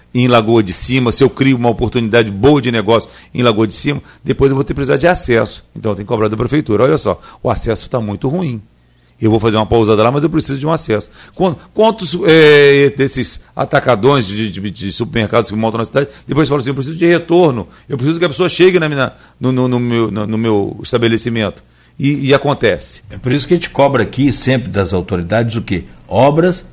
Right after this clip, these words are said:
Speaker 2: estruturantes.
Speaker 1: Estruturantes.
Speaker 2: Precisamos de obras. Ah,
Speaker 1: É.
Speaker 2: você quer ver o prefeito que o pessoal critica, fala mal, que foi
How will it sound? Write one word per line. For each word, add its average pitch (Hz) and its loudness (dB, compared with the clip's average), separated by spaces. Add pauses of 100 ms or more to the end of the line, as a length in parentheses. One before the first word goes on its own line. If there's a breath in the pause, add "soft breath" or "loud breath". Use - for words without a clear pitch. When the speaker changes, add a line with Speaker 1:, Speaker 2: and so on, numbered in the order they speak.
Speaker 2:
estruturantes. 151 2
Speaker 1:
Estruturantes. 117 -4
Speaker 2:
Precisamos 151 2
de 151 2
obras. 156 4 (140)
Ah, - -2
Speaker 1:
É. - 0
Speaker 2:
você - -2
quer 240 4
ver 226 2
o 226 4
prefeito 180 0
que 175 -4
o 147 -6
pessoal 156 0 (100)
critica, 123 0
fala 113 0
mal, 151 2
que 131 -8
foi 147 -6